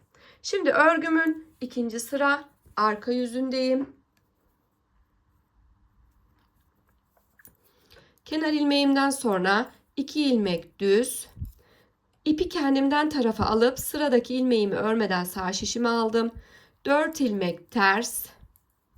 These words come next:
Tekrar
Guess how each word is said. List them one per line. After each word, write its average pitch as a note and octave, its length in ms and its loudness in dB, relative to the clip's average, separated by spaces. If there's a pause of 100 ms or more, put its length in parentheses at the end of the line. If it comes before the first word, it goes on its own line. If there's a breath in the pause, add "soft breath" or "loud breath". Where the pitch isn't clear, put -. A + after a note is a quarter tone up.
(3250 soft breath)
Tekrar C#4 640 0